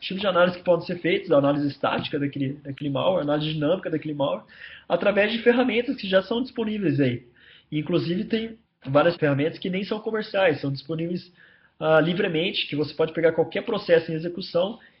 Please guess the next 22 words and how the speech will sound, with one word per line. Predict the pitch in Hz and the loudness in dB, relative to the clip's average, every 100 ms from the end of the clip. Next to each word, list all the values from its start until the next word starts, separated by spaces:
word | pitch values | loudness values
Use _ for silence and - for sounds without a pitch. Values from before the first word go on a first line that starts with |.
| _ | _
e | - 220 247 - _ | -4 -2 -2 -6 _
tentar | - 240 220 226 | -2 0 2 2
na | 240 | 2
sua | 233 - | 0 -2
casa | 190 196 196 | 2 0 2
aí, | 170 208 - _ _ - | 0 -2 -8 _ _ -10
eh, | 220 196 | -6 -6
começar | 190 202 196 | -4 -4 -2
a | |
utilizar | 190 190 180 | -2 4 4
as | 180 | 4
ferramentas | - 190 185 190 - | 2 0 0 -4 -4
e | |
verificar | 220 226 - - 185 | -4 -4 -4 -2 -2
se | - 214 - _ _ _ | -2 -8 -10 _ _ _
não | 180 196 | -4 -2
tem | 190 | -2
um | 202 | -2
comportamento | 208 202 190 190 185 | -4 -4 -2 -2 -2
malicioso. | 185 196 196 190 180 127 117 _ | -2 -6 -2 2 4 4 -2 _
Ainda | 143 151 165 | -2 4 4
mais | 151 196 247 | 6 4 2